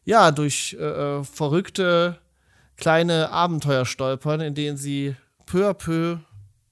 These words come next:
lernen, was sie fürs Erwachsenwerden brauchen. <laughs>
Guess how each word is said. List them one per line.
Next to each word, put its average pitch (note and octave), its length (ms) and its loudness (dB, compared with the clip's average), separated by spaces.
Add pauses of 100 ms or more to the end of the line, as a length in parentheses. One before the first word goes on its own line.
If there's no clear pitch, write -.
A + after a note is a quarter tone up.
(120)
lernen, C#3+ 500 2
was C3 160 -6
sie C#3 60 -10
fürs C3 200 -12
Erwachsenwerden C3+ 600 -8
brauchen. - 520 -12 (240)
<laughs> A3+ 320 2